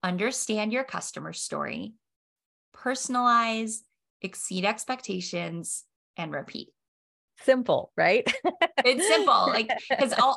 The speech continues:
Speaker 1: all the time people are like, I, it, it's like people who are like, "Okay,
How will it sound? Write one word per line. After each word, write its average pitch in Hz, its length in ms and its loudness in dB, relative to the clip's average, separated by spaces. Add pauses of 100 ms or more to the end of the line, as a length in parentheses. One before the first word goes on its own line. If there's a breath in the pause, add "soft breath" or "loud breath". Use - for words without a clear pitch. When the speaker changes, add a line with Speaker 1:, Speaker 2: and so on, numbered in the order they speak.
(120)
Speaker 1:
all 285 200 6
the 311 80 6
time 269 280 2
people 226 200 -2
are 220 100 2
like, 202 220 2 (600 soft breath)
I, 294 300 0
it, 262 200 -4
it's 262 140 -2
like 294 200 2
people 269 320 0
who 262 80 2
are 233 160 6
like, 208 240 2
"Okay, 240 440 0